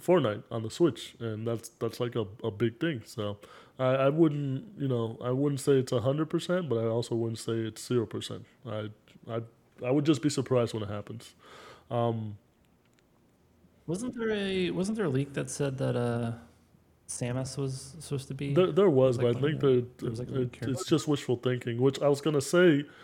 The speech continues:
Speaker 1: there have also been rumors this week, um, especially with the new season of Destiny coming out, which we, we'll talk about next. Um, but there are rumors that there's gonna have some sort of crossover where you'll, you'll have, uh,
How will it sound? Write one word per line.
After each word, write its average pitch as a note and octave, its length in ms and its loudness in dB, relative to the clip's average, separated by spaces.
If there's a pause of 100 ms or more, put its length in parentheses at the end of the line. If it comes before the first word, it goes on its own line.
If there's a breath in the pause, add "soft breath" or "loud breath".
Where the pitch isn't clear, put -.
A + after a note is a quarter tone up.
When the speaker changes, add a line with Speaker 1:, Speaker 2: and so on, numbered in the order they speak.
(180 loud breath)
Speaker 1:
there C3 140 6
have D3+ 240 8
also D#3+ 300 8
been C#3 200 4
rumors C3 400 2
this A#2 180 -2
week, B2+ 360 0
um, A2 300 -4
especially B2+ 400 -2
with A#2 120 2
the A#2 80 0
new A#2 180 -2
season A2+ 520 -4
of G#2+ 220 -6
Destiny A#2 320 -2
coming A2 260 -4
out, A2 140 -2
which G#2+ 180 -8
we, A2 180 -6
we'll A2 180 -8
talk A2+ 280 -2
about A2 280 -2
next. A#2 360 -4 (340 loud breath)
Um, A2+ 340 -4 (300 soft breath)
but B2+ 140 2
there C3 120 4
are D3+ 120 8
rumors C3+ 480 4
that A#2 200 2
there's A#2 160 0
gonna A#2+ 180 -2
have A2+ 420 0
some A2 200 -6
sort A2+ 180 -4
of A2+ 80 -8
crossover A#2+ 720 -2
where A2 480 -2 (360 loud breath)
you'll, A#2 240 -2 (180)
you'll A2+ 220 -6
have, A2+ 360 0
uh, G#2+ 360 -2